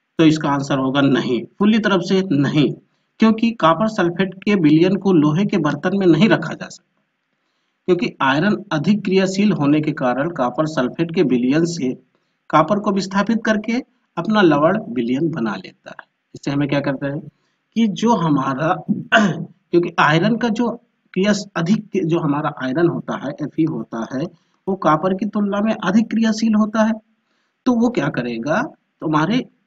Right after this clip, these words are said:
अ, ये आयरन क्या करेगा, कॉपर को विस्थापित कर देगा। तो इसका reaction क्या, क्या बनेगा, आपका बनेगा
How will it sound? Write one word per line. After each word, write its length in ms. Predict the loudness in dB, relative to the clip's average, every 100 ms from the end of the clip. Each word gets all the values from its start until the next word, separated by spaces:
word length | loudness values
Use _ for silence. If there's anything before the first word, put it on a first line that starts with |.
| _ 0
अ, 340 | 2 2 0 -4 _ -12 -4 6
ये 220 | 6 8
आयरन 360 | 4 0 0
क्या 140 | -2 -2
करेगा, 320 | -2 -4 -4
कॉपर 400 | 0 0 0 -2
को 120 | -2
विस्थापित 480 | -2 -2 -2 0 0 -2
कर 120 | -6
देगा। 300 | -6 -10 -12 -16 _ _ -4
तो 60 |
इसका 240 | -4 0 0
reaction 480 | 2 2 0 -4 0
क्या, 300 | 0 2 0
क्या 260 | 0 0
बनेगा, 340 | 2 2 2 -2
आपका 500 | -2 -4 -2 -2 0
बनेगा 460 | 0 0 0 -2